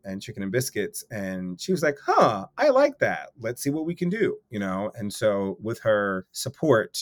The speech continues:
and resources, I was able to write that play. Um,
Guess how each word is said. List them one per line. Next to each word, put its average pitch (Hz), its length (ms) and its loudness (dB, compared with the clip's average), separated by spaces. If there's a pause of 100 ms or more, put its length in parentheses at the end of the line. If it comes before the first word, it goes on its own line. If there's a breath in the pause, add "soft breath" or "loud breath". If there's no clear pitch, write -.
and 113 180 -6
resources, 98 800 -4
I 92 60 0
was 92 140 -4
able 92 180 -4
to 92 60 -6
write 92 260 -4
that - 180 -10
play. 101 580 -2 (460)
Um, 87 600 -2